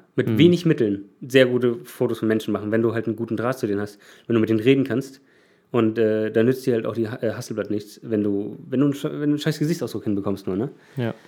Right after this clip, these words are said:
Speaker 1: Und, ähm,
Speaker 2: Bringt dir das nichts, ja.
Speaker 1: bei Landschaftsfotografie ist, kannst du ja auch mit schön, mit Filtern alles regeln, sag ich mal, ne? Den ausgebrannten Himmel schon reinholen. Und, ähm, ja, wie gesagt, man muss sich auch auf die Komposition und so natürlich, äh,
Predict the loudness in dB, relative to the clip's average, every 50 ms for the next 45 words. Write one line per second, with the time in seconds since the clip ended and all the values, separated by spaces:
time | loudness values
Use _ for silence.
0 | -20 -20 _ _ -2 0 0 0 -2 0 0 2 2 2 2 0 0 2 2 0
1 | 0 -2 -2 -6 -10 -12 -12 -12 -12 -12 -14 -4 0 4 4 4 4 4 -2 -2
2 | 2 0 0 2 2 0 -2 0 0 -2 0 0 0 0 0 -2 0 -2 -2 -2
3 | -2 -2 0 2 2 2 0 0 0 0 0 2 0 0 -2 -2 -2 -2 -2 -4
4 | -2 0 0 2 2 2 0 0 -2 -4 -6 -8 -8 -8 -6 -4 -4 -6 -6 -8
5 | -12 -12 -8 -6 -6 -8 -6 -6 -6 -6 -4 -2 -2 -2 -2 -2 -4 -4 -2 0
6 | 0 0 0 0 0 0 2 0 0 -2 -4 -8 -16 -20 -20 -20 -20 -20 _ _
7 | _ _ _ 0 2 2 2 0 0 0 2 2 2 2 2 2 0 -2 -6 -14
8 | _ _ _ _ _ -20 _ -20 _ _ _ -2 -2 -2 -4 -6 -4 -4 -2 0
9 | 0 0 0 0 -2 -6 -6 -2 -2 -2 -2 -4 -6 -6 -6 -6 -2 -2 -2 -2
10 | 0 -2 0 2 4 6 6 6 6 8 6 6 4 4 2 2 0 -2 -10 -12
11 | -14 -14 -18 -20